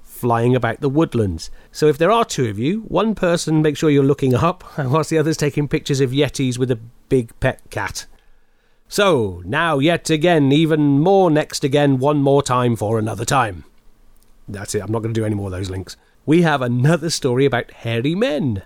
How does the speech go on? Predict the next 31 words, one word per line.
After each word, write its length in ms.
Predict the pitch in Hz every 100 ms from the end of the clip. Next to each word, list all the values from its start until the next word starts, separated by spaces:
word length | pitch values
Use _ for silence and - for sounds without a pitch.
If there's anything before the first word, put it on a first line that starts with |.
| -
in 140 | 147 185
a 60 |
tiny 440 | 202 - 233 247 240
town 600 | - 156 139 135 135 131 - -
called 540 | 117 113 107 101 -
Dent. 440 | 117 107 - - - _ _ - _ -
So 160 | 165
obviously, 420 | 214 196 - 120 - _ -
please 360 | 175 185 185
put 420 | - 151 151 - -
in 580 | 156 143 135 123 113 104
Dent 480 | - 135 139 - - -
and 260 | 123 117 -
Cumbria 540 | 151 156 127 131 131
when 180 | 127 127
searching, 600 | - 151 151 - 220 226
as 160 | 131
you're 160 | 135 110
gonna 220 | 123 113
have 140 | 110 113
a 40 |
very 640 | 107 127 131 131 131 127
long 220 | 120 110
trek 300 | 110 123 117
through 200 | - 120
the 100 | 110
multitude 640 | 110 120 170 165 127 - 117
of 120 | 110
Google 320 | 139 127 120
searches 440 | 113 123 104 107 107
otherwise. 560 | 117 110 113 95 92